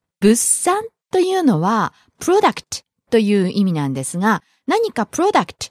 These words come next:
商品を作ったり、売ったりする会社のことなんですね。トレーディングカンパニーの名前に、まあ、多い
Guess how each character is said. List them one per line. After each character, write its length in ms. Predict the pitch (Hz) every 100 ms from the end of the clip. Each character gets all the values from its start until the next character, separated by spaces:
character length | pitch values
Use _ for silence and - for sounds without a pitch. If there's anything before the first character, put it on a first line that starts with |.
| _
商 320 | - - 403
品 320 | 381 220 160 -
を 100 | 156
作 240 | - 196
っ 40 | 190 _
た 160 | 151 151
り、 220 | 214 131 _ _
売 80 | 220
っ 80 | - _
た 120 | - 466
り 100 | 311
す 180 | - 160
る 120 | 143
会 200 | 170 151
社 120 | 160
の 120 | 147
こ 140 | 135 147
と 100 | 135
な 140 | 85
ん 40 | -
で 80 | -
す 100 | 285
ね。 180 | 370 - _ _ _
ト 140 | - 277
レ 100 | 381
ー 60 |
デ 60 | 415
ィ 20 |
ン 40 | 403
グ 40 |
カ 160 | - 427
ン 60 |
パ 100 | 349
ニ 140 | 262 208
ー 20 |
の 100 | 147
名 140 | 156
前 300 | 165 175 185
に、 200 | 233 339 -
ま 160 | 202 170
あ、 40 |
多 220 | - 220 170
い 160 | -